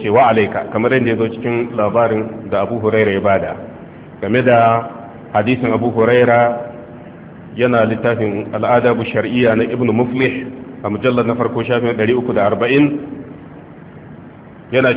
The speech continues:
cewa kharaja annabi sallallahu alaihi wasallam ila Ubay bin Ka'ab, wata rana annabi ya fita zuwa ga Ubay bin Ka'ab. Annabi sallallahu alaihi wasallam ya fita zuwa ga Ubay bin Ka'ab.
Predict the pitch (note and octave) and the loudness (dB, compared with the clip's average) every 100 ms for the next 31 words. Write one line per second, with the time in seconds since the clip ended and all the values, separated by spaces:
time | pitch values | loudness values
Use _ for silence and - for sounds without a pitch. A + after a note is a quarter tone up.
0 | B2+ A#2 A#2 A#2+ A#2+ - A#2 A#2 B2 B2 | 2 4 4 4 2 0 2 4 4 2
1 | A2+ A2+ A2+ A2 G#2 G#2+ A#2+ A#2+ A2 A2 | 0 -2 -2 0 0 2 2 2 0 0
2 | A2 G#2+ A#2+ A2+ G#2+ A#2+ G#2 G#2 A#2+ G#2 | -2 -2 -2 -2 0 0 0 0 -2 -2
3 | G2+ - C#3 B2 - A2+ A#2+ A#2+ A#2+ B2 | -4 0 2 2 -2 -4 0 2 4 4
4 | B2 B2 - G#2 A#2 A2 A#2+ A#2+ A2+ A#2 | 4 2 0 -2 0 2 2 0 -4 -2
5 | B2 A2+ A2+ G#2 G#2 A#2+ A2+ G#2 G#2 G#2 | 2 2 0 -2 0 0 0 -2 -2 0
6 | C3+ C#3 C#3 - - - - - - - | 2 2 0 -10 -16 -18 -18 -20 -20 -20
7 | - - - - G2+ A#2 A#2+ A2+ G#2+ A2 | -20 -20 -18 -10 -4 -4 -2 0 0 2
8 | B2 A#2 G#2+ A#2 A2 G#2+ B2 A#2 A#2 A#2 | 2 2 0 0 -2 -2 -2 0 2 0
9 | A2+ A2+ A2+ A#2+ A2+ A2 G#2 G2 C#3 C3+ | -2 -4 0 0 0 -2 -2 0 2 4
10 | A#2+ A#2+ A2 F#2+ F#2 F2+ | 2 2 0 0 -2 -2